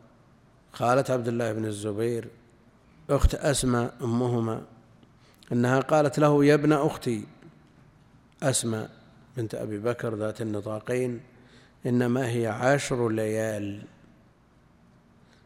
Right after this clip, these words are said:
عشر ليال، يعني تحمل واصبر عما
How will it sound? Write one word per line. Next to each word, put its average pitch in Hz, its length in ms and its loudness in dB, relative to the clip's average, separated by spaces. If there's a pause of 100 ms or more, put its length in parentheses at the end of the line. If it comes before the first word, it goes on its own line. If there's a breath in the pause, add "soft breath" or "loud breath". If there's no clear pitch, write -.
عشر 160 360 0
ليال، 127 440 -2 (440)
يعني 143 160 -2
تحمل 160 540 -2 (840)
واصبر 165 560 0
عما 127 520 -2